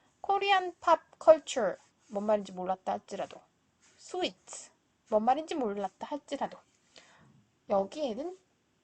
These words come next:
당연히 뭘 써야 될 것 같아요? 아, 그렇죠. 코리안 팝 컬처 가지고 오셔야죠. 그러면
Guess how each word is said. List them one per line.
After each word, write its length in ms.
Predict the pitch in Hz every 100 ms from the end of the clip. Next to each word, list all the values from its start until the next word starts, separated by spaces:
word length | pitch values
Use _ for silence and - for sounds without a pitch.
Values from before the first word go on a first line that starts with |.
| _ _
당연히 640 | - 202 226 233 202 320 - - _ _ _ _ _ _ _ _ _ _ _ _ _ _ _
뭘 160 | 202 185
써야 140 | 190
될 120 | 160
것 100 | - -
같아요? 220 | - - _ _ _ _ _ _ _ _ _ -
아, 180 | 180
그렇죠. 600 | 175 214 226 240 190 214 -
코리안 460 | 330 359 359 349
팝 280 | - 233 -
컬처 420 | - 185 - - - -
가지고 400 | - 180 - 269
오셔야죠. 460 | 190 175 - - - _ _ _ - _ _ -
그러면 460 | 311 349 392 453